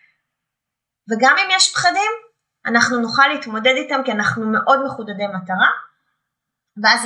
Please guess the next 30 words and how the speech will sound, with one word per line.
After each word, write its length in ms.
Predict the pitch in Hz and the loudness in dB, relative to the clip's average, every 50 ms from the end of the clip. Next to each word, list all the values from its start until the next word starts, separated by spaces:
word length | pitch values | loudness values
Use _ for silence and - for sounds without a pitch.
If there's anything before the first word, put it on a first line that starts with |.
| 226 - - - - 214 | -8 -10 -12 -8 -4 -2
ואז 180 | 214 220 226 | 0 0 0
אנחנו 260 | 240 233 233 - 220 | 0 -2 -2 -2 -4
אומרים, 220 | 214 214 220 226 240 | -4 -2 0 0 0
"אוקיי, 240 | 269 - 370 349 302 | 0 2 2 0 2
אז 100 | - 247 | 0 -2
איך 140 | 254 254 | -2 0
אנחנו 280 | 311 277 269 277 269 254 | 0 0 0 0 -2 -4
מתמודדים 520 | 247 247 247 240 226 226 226 214 226 226 | -4 -4 -6 -4 -4 -4 -2 -4 -4 -6
עם 140 | 220 220 220 226 - | -8 -8 -10 -6 -2
הפחד?" 320 | - - - - - - - - - _ _ _ _ _ _ _ _ _ | 0 0 0 0 -2 -4 -4 -6 -16 _ _ _ _ _ _ _ _ _
כי 260 | - 214 208 - - - | -8 -8 -8 -8 -8 -8
אנחנו 260 | 214 208 214 - 226 | -6 -6 -4 -4 -6
הולכים 300 | 220 214 - 302 302 320 | -6 -4 -4 -2 -2 0
על 80 | 320 311 285 | 0 0 2
משהו 320 | 285 302 294 - - 269 254 | 2 0 0 0 -2 2 2
ללא 240 | 233 226 247 262 | 4 4 4 4
נודע, 240 | 277 269 233 254 269 | 2 2 2 2 2
אנחנו 340 | 262 240 - - - 214 208 | 2 0 -2 -6 -6 -8 -8
מחליטים 400 | 202 - - 196 185 240 262 294 | -8 -8 -8 -8 -6 -4 -4 -2
איזושהי 300 | 302 285 294 - - 226 | -2 -2 -2 -2 -2 -4
החלטה 320 | 202 - 214 208 214 254 | -4 -4 -4 -2 -2 -2
שאנחנו 280 | 254 - 233 - 220 190 | -2 -2 -4 -6 -8 -10
בכלל 280 | 202 - - 233 247 254 - - - - - - _ - | -6 0 2 2 2 2 0 -6 -16 -20 -20 -14 _ 0
לא 100 | 240 240 | 2 2
יודעים 240 | 240 226 254 247 | 2 2 0 2
מה 80 | 247 247 | 2 2
התוצאות, 400 | 240 233 226 214 - 226 240 339 | 2 0 -6 -4 0 0 0 2
שאנחנו 260 | 370 330 - 233 202 | 2 0 0 0 0
גם 180 | - 220 - - | 2 2 4 4
לא 80 | 208 | 4